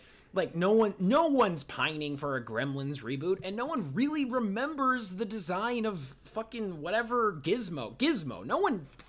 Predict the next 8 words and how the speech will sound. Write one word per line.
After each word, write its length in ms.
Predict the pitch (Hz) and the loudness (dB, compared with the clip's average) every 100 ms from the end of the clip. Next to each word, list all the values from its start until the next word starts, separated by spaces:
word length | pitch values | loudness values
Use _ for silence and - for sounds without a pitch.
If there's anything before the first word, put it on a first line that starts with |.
| - | -8
gave 300 | 143 220 196 | -2 0 0
a 40 | 135 | -2
shit 340 | - - 233 | -2 0 0
about 260 | 165 135 123 | 0 -4 -4
Gizmo. 420 | 139 180 127 90 - - - - | -2 -2 -4 -12 -18 -20 -20 -4
I 100 | - | 4
don't 160 | 294 349 | 6 6
even, 300 | 233 170 139 | 2 -4 -10